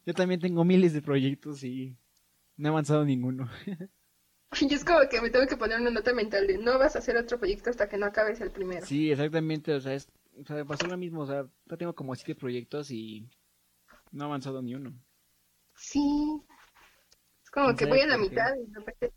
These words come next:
Speaker 2: como, "No, el otro".
Speaker 1: O te pones a, ajá, te pones a pensar en otro y es donde ya empieza el problema de que, "Ay, pero tenía que hacer esto", y así de, "No, pues luego lo hago".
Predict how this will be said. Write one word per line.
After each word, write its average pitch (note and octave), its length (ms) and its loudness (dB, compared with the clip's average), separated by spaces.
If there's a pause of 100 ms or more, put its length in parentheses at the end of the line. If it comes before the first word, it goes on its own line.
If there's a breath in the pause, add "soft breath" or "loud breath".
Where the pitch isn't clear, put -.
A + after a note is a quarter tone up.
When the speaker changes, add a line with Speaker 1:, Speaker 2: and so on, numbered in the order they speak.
Speaker 2:
como, G#3+ 180 -4
"No, E4+ 120 0
el A#4+ 340 4
otro". - 320 -2 (140)
Speaker 1:
O D#3+ 80 -2
te E3 140 0
pones F3+ 220 2
a, F3+ 60 6 (180)
ajá, D#3+ 160 2
te D#3+ 100 -2
pones F3 200 -2
a F3 100 -2
pensar C#3 200 -2
en C3+ 160 0
otro C3+ 440 -4
y C#3 140 -10
es C3 60 -14
donde C#3 220 -6
ya C3 60 0
empieza B2+ 200 -4
el C3 80 -6
problema A#2+ 400 -6
de A2 160 -8
que, A2 480 -12 (100)
"Ay, C#3 180 -2
pero D3 160 -2
tenía C#3 160 -2
que D3+ 100 -2
hacer C#3 180 -2
esto", C3+ 240 -6
y A#2+ 40 -4
así B2+ 160 -10
de, C3 160 -8
"No, E3 400 -14
pues G#3+ 140 -20 (120)
luego A#3 180 -6
lo C#3+ 100 -6
hago". - 240 -16